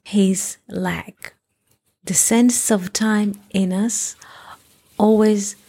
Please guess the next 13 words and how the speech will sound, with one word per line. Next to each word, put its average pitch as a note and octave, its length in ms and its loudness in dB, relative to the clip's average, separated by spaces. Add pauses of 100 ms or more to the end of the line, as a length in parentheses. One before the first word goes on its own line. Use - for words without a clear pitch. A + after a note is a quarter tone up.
(200)
feels G3+ 720 0 (560)
lack, F#3+ 540 -4 (380)
and, F3+ 300 -2 (580)
and F#3 160 -4
this F#3 140 -2
sense A3 400 2
of F#3+ 140 0
lacking G3+ 540 0
always G#3+ 600 2 (360)
needs G3+ 540 2 (360)
to G#3 140 -4
be F3 340 -4 (240)
fulfilled. G3+ 840 -2